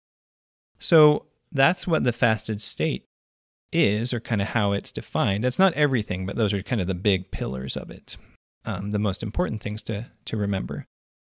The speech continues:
So what happens if you consume some carbohydrates or sugar? Um, wh-, how does that impact this fasted state? Well, those are gonna raise your insulin. So at that point,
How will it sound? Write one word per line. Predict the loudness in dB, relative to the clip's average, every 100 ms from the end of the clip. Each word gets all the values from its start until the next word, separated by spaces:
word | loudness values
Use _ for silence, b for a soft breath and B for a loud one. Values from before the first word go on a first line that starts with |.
| _
So | -2 2 4
what | 4 4
happens | 2 0 4 4 4 0
if | -2 0
you | 2 2
consume | -2 -4 -2 0 0
some | -2 -6
carbohydrates | -4 -4 0 0 2 0 0 -4
or | -6
sugar? | -2 0 0 0 -6 _ _ _ _ _ _
Um, | -12 -6
wh-, | -6 -6 -8 -10 -8
how | -8 -2 0
does | 0
that | -2 0
impact | 0 0 0 -4 -4
this | -4 -4
fasted | -4 -6 -6 -8
state? | -6 -6 -8 -10 -20 _ _ _ _ -2
Well, | 0 4
those | 6 6
are | 4
gonna | 4 4
raise | 4 2 0
your | -2 -4 -8 -6
insulin. | -4 -4 -6 -12 -16 -20 _ _ _ _ _
So | -2 4 4 4 -2 -14 _ _ _ -8
at | 2
that | 2 2
point, | 0 0